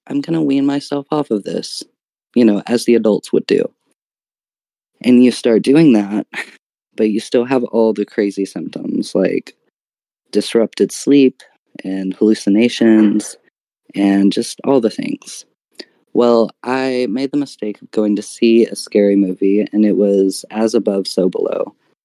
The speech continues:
Still, if I watched that, I think I'd be pretty scared. But I went to bed, or tried to.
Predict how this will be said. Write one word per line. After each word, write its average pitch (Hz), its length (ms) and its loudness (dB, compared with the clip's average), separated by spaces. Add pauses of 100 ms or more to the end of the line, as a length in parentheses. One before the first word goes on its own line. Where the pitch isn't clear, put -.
(520)
Still, 107 500 4
if 110 160 -6
I 123 100 0
watched 120 400 -2
that, 110 260 -4
I 117 80 -6
think 131 240 -4
I'd 113 140 0
be 110 300 2 (600)
pretty 120 320 2
scared. - 480 -6 (1000)
But 110 340 2
I 110 440 0
went 117 300 -2
to 151 80 -2
bed, 107 460 -6
or 226 80 -4
tried 202 300 -4
to. - 220 -8